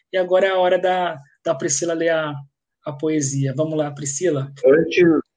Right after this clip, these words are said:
Speaker 2: antes de ler a poesia, eu deixei no comentário do Facebook o link do YouTube, tá? Então, vocês podem acessar o link do YouTube e ter,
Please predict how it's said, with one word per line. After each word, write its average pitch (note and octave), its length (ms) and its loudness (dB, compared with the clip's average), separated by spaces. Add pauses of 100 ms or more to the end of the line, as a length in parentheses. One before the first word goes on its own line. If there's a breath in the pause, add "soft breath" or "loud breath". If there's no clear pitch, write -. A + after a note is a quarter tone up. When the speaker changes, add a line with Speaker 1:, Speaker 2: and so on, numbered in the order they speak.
(560)
Speaker 2:
antes C#3+ 220 2
de E3+ 80 2
ler D#3+ 120 6
a D#3 60 4
poesia, C#3+ 440 -2
eu D3+ 160 -2
deixei C#3+ 340 -6
no C#3 140 -14
comentário C3 800 -6 (420)
do G2 300 -12
Facebook B2 1200 -4
o C3 100 0
link C#3 480 -2
do A#2 180 -4
YouTube, B2 720 -4 (420)
tá? A#2 360 -2 (760)
Então, G#2 260 0
vocês A#2+ 260 -8
podem A#2+ 340 0
acessar A#2+ 360 -4
o A#2 160 0
link A2+ 140 -10
do A2+ 100 -10
YouTube A2+ 540 -6
e A#2 100 -12
ter, B2+ 480 -4